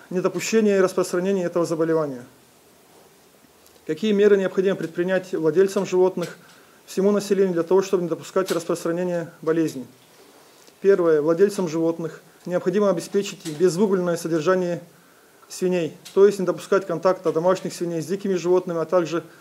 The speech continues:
с бродячими животными. Переносчиками инфекции могут служить,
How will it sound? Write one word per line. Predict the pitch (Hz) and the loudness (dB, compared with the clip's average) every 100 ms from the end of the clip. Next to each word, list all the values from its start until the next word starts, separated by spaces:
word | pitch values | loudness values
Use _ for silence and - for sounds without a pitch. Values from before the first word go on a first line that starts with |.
| - - | -20 -14
с | 156 | -4
бродячими | 170 180 185 165 | 2 2 2 -4
животными. | 143 160 151 151 139 - - - - - _ _ - | -2 0 0 -2 -10 -12 -20 -20 -20 -20 _ _ 2
Переносчиками | 185 196 214 - 196 185 | 4 4 2 0 0 0
инфекции | 175 208 208 196 190 175 175 - _ - | 0 0 2 0 2 0 -2 -20 _ -12
могут | 175 190 180 | -4 0 0
служить, | - 180 175 196 | 0 -2 0 -2